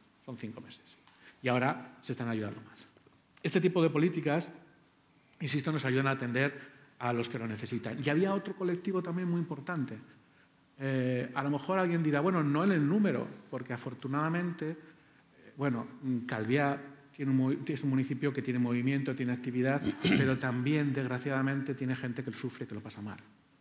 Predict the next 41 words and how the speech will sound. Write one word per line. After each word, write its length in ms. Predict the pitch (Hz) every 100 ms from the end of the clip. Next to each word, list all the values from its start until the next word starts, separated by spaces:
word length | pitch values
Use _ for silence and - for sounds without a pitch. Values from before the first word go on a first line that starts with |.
| _ _ _ _ _
Calviá 180 | - 127
es 60 | 139
un 60 |
municipio 400 | 143 131 127 123
rico, 300 | 117 143 120
sí, 380 | - 139 117 -
lo 80 | 110
hemos, 160 | 117 120
estamos 300 | - 131 135
haciendo 260 | 139 131
rico 420 | 127 127 160 165 -
con 140 | 123
el 80 | 117
trabajo 320 | 113 123 123
de 120 | 113
todos, 420 | 110 160 110 - - - - -
y 60 |
lo 80 | 123
hemos 180 | 131 127
hecho 220 | 127 127
rico 260 | 127 135 151
con 140 | 147
el 80 | 131
trabajo 340 | 123 131 135
de 80 | 107
todos. 340 | 104 170 120 - - - - -
Pero 200 | 127 139
ojo, 280 | - 165 - - - - - _ -
que 140 | 131
en 120 | 120
Calviá 260 | 127 117 120
del 80 | 127
siglo 200 | 147 139
veintiuno 360 | 139 139 143
hay 80 | 151
mucha 180 | 151 151
gente 220 | 139 139
que 60 | 151
lo 60 |
pasa 160 | 135 117
mal, 220 | 143 113